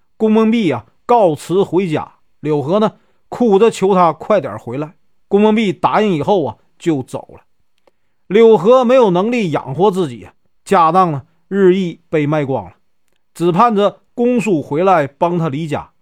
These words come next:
然而呢，宫梦毕一去不返，一点儿消息都没有啊，就像飞走的黄鹤，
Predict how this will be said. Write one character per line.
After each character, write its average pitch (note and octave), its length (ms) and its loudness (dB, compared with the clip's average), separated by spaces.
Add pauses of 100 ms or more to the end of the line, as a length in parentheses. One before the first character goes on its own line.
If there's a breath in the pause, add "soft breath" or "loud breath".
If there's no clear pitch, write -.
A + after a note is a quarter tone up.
(220)
然 F3+ 160 2
而 D#3 160 0
呢， F3 200 -4 (140)
宫 F3 140 -2
梦 F3 140 2
毕 F#3 260 -4 (140)
一 E3+ 260 -8
去 D#3+ 240 -6
不 D#3+ 240 -10
返， - 260 -18 (380)
一 B3+ 240 0
点 D#3+ 160 0
儿 A3+ 100 2
消 F3 380 0
息 D#3 140 -6
都 C#3 100 -2
没 C3+ 140 -8
有 C3+ 100 -14
啊， - 160 -20 (640)
就 C4 300 2
像 A3 320 2
飞 B3+ 340 -2
走 C#3 200 -4
的 C#3+ 100 -4
黄 E3+ 300 -2
鹤， G#3+ 320 -2